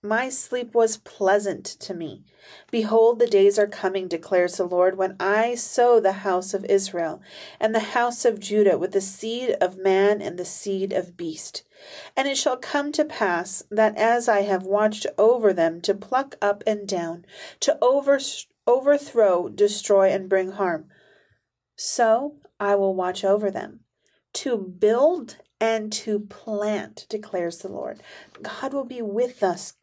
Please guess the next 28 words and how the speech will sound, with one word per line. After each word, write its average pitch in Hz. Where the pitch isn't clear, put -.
everyone. 170
God 262
will 285
be 247
with 220
us. -
In 240
those 240
days 196
they 208
shall 208
no 208
longer 220
say, 196
'The 190
fathers 247
have 208
eaten 196
sour 185
grapes, 196
and -
the 254
children's 269
teeth 262
are 190
set 208
on 190
edge.' 175